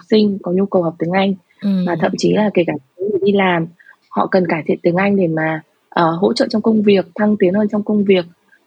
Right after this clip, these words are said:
Speaker 1: hoặc là họ cần những cái, ờ, kiến thức bằng tiếng Anh để mà có thể làm việc một cách tốt hơn đối với các đối tác nước ngoài.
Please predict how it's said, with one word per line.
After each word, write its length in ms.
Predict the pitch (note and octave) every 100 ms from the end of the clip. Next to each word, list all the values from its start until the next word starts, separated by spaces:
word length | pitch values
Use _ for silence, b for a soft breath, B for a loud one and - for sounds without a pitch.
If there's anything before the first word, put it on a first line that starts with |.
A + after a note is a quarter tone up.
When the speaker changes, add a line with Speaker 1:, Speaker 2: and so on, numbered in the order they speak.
| _
Speaker 1:
hoặc 220 | G3+ F#3+
là 240 | F#3 F3+ F3 B _
họ 320 | - G3+ - F3 E3+
cần 220 | G3 F3+
những 100 | F#3+
cái, 360 | F#3+ F3 F3+ G#3+
ờ, 260 | A#3 A#3 A#3+ B3 -
kiến 180 | G#3 G#3
thức 200 | F4 - _ _ - _
bằng 240 | G3 G3+ F#3
tiếng 180 | G3
Anh 240 | A3 C4 A#3+ - _ _
để 100 | G3+
mà 140 | F#3 F3
có 100 | -
thể 140 | B3+ F3
làm 200 | E3+ F3
việc 120 | F3
một 80 | F3
cách 120 | A#3+
tốt 120 | D4+ D#4+
hơn 240 | C4+ B3 G#3
đối 100 | F3+
với 100 | G3+
các 120 | C4
đối 100 | F#3
tác 120 | A#3+
nước 120 | C4
ngoài. 260 | B3 G3+